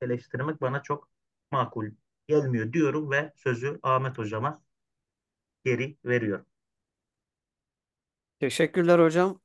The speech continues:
Speaker 2: Bu güzel, değerli katkılarınız ve müzakereniz için. Sağ olasınız.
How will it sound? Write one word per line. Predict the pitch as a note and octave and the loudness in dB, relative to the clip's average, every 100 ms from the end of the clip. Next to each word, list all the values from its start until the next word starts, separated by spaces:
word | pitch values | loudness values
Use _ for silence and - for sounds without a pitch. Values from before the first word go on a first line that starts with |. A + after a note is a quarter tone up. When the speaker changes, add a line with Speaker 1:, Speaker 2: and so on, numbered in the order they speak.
| D#3+ | -8
Speaker 2:
Bu | D3 D3 - _ _ _ _ _ | -6 -6 -12 _ _ _ _ _
güzel, | - B2 A#2+ A2+ | -18 -4 -2 -2
değerli | A2+ A2+ G#2+ A2 | 0 0 0 -4
katkılarınız | - A2 - A#2 A2 A2+ A2 | -6 -6 -6 -4 -4 -4 -6
ve | |
müzakereniz | A2 A2 A#2+ A2 - A2 G#2+ G#2 | -6 -2 -2 -2 -2 -4 -4 -6
için. | G#2+ - D#3+ - _ _ - _ _ _ | -6 -6 -8 -10 _ _ -20 _ _ _
Sağ | - - A2 | -4 -2 -2
olasınız. | A2 G2+ B2+ C#3+ - - | -2 -4 -6 -6 -4 -6